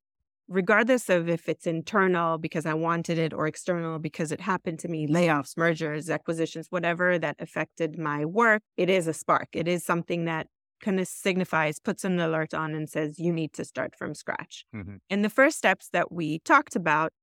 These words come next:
Speaker 1: are the steps that will prepare you for change.
Speaker 2: Mm-hmm.
Speaker 1: If you make a habit to really be in that learning mindset, be a healthy, uh, from your mental health perspective, be a healthy human being, and the third one, and having a strong network,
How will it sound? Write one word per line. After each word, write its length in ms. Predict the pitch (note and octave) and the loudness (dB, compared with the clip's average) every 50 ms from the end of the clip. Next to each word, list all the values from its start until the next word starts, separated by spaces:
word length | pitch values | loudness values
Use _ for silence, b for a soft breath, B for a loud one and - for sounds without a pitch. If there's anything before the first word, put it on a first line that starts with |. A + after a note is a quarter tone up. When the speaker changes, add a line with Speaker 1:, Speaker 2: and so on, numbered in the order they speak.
| _ _ _ _ _ | _ _ _ _ _
Speaker 1:
are 200 | F3 F#3+ G#3 A3+ | 6 6 6 6
the 100 | G3+ G#3 F#3 | 4 0 -4
steps 300 | - - F3 F3 - - | -2 0 0 0 0 -2
that 120 | - E3 | -2 0
will 160 | E3 E3+ E3 - | 2 2 0 0
prepare 500 | - - F3+ - _ - G#3+ F#3+ F3 F3 | -2 -6 -8 -8 _ 0 2 4 4 4
you 260 | E3 D#3 D3+ D#3 D3+ | 2 2 0 -2 -2
for 200 | - - D3 C#3+ | -2 -6 -8 -8
change. 560 | - - - D3+ - - - - - - - _ _ - | -4 -4 -4 -4 -4 -6 -10 -14 -14 -18 -20 _ _ -8
Speaker 2:
Mm-hmm. 220 | A#2 G#2+ F#2+ G2+ F#2+ - - | -8 -6 -6 -8 -10 -10 -10
Speaker 1:
If 180 | G3 - - | -10 -4 0
you 80 | A#3 G#3+ | 2 4
make 340 | A3 A#3 C4+ E4 F#4 - F4 | 6 6 6 6 4 2 -2
a 60 | C#4 | -4
habit 800 | - - - F#3 F3+ F3 D3+ D#3 C3+ - - - - - - - - | -4 0 2 2 2 2 0 -2 -2 -4 -4 -8 -12 -18 -18 -10 -6
to 120 | - G3 | -4 -2
really 360 | F#3 F#3 G3 F#3 E3+ E3 E3+ | 0 2 2 2 2 0 -2
be 200 | E3 - A3 A3+ | 0 0 2 4
in 80 | A3 G#3+ | 4 4
that 200 | G#3 F#3 F#3+ - | 4 4 2 0
learning 360 | D#3+ E3+ E3 D#3+ E3+ E3 D#3+ | -2 -2 0 0 -2 -2 -2
mindset, 520 | D#3 D3 - - - - - - - - - - - | -4 -4 -6 -8 -10 -10 -8 -8 -8 -8 -10 -6 -4
be 180 | G3+ G3+ G3+ G#3 | -2 0 0 0
a 60 | G#3+ | -2
healthy, 640 | F#3 - - F#3+ F#3+ F#3 - _ - F3+ F3 F3 D#3+ - _ _ _ _ _ _ | -2 0 2 4 4 2 2 _ 0 0 0 0 -4 -6 _ _ _ _ _ _
uh, 80 | - E3+ | -8 -6
from 220 | D#3 - F3 E3 E3 | -4 -2 -2 -2 0
your 160 | D#3+ D#3 D#3 | 0 0 0
mental 440 | E3+ F#3+ G#3 G#3 G#3+ - A3 F3 E3+ | 2 2 2 2 2 2 0 0 0
health 260 | D#3+ E3 - E3 - _ | -2 -4 -4 -4 -6 _
perspective, 680 | D#3+ D3+ - - - - - _ - - - - E3 | -8 -8 -8 -8 -8 -8 -8 _ -8 -6 -6 -6 -6
be 220 | - F#3+ G3 G3 G3 | -2 0 2 2 2
a 60 | G3 | 2
healthy 440 | F#3+ F#3 F#3 F3+ - F#3+ F#3 F3 F3 | 2 2 0 0 0 -2 -2 0 0
human 320 | G3 F3 E3+ E3 E3 E3 | 0 0 0 0 -2 -2
being, 380 | - - - - - F3 E3 - _ _ _ _ _ _ _ | -4 -6 -10 -10 -10 -12 -12 -14 _ _ _ _ _ _ _
and 340 | - F#3+ F#3 F3 F3+ E3+ - | -2 0 0 0 -2 0 0
the 100 | F3 F3 | 0 0
third 260 | - A3 G#3 G#3 F#3+ | 4 4 4 4 4
one, 180 | F#3 F3 E3 E3 | 0 -2 -2 -2
and 180 | E3 D#3+ D#3+ D#3+ | -2 -2 -4 0
having 340 | - G3 G3 F#3+ G3 F#3 | 0 0 0 0 0 -2
a 40 | E3 - | -4 -6
strong 420 | - - F3+ E3 E3 E3 D#3+ D#3+ | -4 -2 0 0 0 0 -2 -2
network, 400 | E3+ F#3 - - D3 C#3+ C#3+ | -2 -2 -2 -4 -6 -8 -8